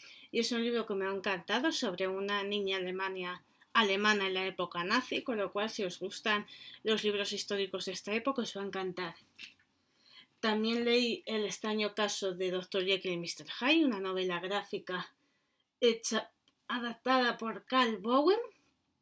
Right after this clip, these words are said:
de Latin Books. Bueno, nos cuenta la historia de este doctor, pero de una forma muy, muy breve,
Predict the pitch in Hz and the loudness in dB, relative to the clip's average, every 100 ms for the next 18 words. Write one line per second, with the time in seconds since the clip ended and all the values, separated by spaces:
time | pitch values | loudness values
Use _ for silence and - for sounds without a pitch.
0 | - - - 269 233 220 226 196 190 240 | -2 -2 2 6 6 6 4 -2 0 -2
1 | 330 - - - - - - 220 185 151 | 0 -6 -8 -10 -16 -14 -4 -4 -2 -4
2 | 190 - 247 254 247 262 262 - 254 247 | -6 0 0 2 4 4 4 2 4 4
3 | 247 240 226 220 208 _ 247 214 - 226 | 4 6 6 6 -2 _ -2 -2 -2 -2
4 | 226 220 220 - - 302 415 - - _ | -2 -2 -4 -2 2 4 2 -6 -20 _
5 | - 233 220 226 226 240 233 220 214 240 | 0 2 4 2 0 0 0 0 0 4
6 | 254 233 214 196 214 262 403 | 4 4 0 0 2 2 2